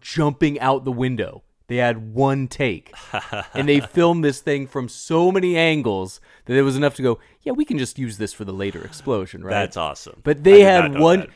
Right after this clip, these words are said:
Speaker 1: it was so, one of those neighborhoods that was being demolished for either an airport or a freeway.
Speaker 2: Man.
Speaker 1: And so they bought it for five hundred bucks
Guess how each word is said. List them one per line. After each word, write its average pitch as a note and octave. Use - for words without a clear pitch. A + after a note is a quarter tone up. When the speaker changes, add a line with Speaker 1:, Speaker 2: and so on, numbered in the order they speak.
Speaker 1:
it C#3+
was D#3+
so, F3
one D3+
of D#3+
those D#3+
neighborhoods C3+
that B2
was G#2+
being A2
demolished G2+
for G#2
either A2
an G2+
airport G#2+
or A2
a G2
freeway. G2+
Speaker 2:
Man. G#2
Speaker 1:
And A2
so C#3
they B2+
bought A#2+
it -
for A#2
five A#2
hundred C3
bucks G#2